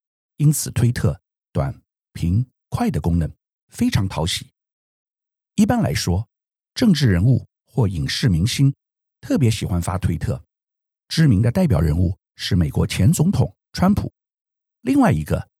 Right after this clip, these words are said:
就是马斯克。因为短短几个字就可以传递个人理念，好比报纸头条新闻一样，记者很喜欢引用，写出很醒目的标题。比如说，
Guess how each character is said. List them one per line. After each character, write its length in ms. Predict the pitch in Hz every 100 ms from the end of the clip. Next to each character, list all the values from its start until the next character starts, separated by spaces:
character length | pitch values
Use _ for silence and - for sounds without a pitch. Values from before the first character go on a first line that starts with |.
| _
就 100 | -
是 140 | 104 107
马 160 | 85
斯 180 | - -
克。 240 | 90 - - _ _ _ _ _ _ _ -
因 120 | 147
为 120 | 151
短 180 | 123 175
短 160 | 240 254
几 180 | -
个 80 | 131
字 300 | 90 127 110 - _ _ _
就 120 | -
可 140 | 107 104
以 100 | 80
传 280 | - 67 85
递 140 | 143 -
个 140 | - 208
人 220 | 90 98
理 100 | 82
念， 260 | 98 110 - _ _ _ _
好 200 | - -
比 160 | - 71
报 180 | - 120
纸 240 | - - _ _
头 180 | - -
条 160 | -
新 220 | 85 156
闻 160 | 147 73
一 60 | 73
样， 200 | 80 - _ _ _ _ _ _ -
记 160 | -
者 300 | 160 76 - _ _
很 260 | - - 240
喜 200 | - 71
欢 180 | 87
引 160 | 95 73
用， 180 | 87 85 - _ _ _ -
写 240 | - 73
出 300 | - 95 92 - _
很 280 | - 87 180
醒 220 | 226 92
目 140 | 85 104
的 80 |
标 200 | - 101 101
题。 260 | - - - _ _ _ _ _ _ _ _ -
比 100 | 85
如 120 | 98
说， 360 | 120 131 123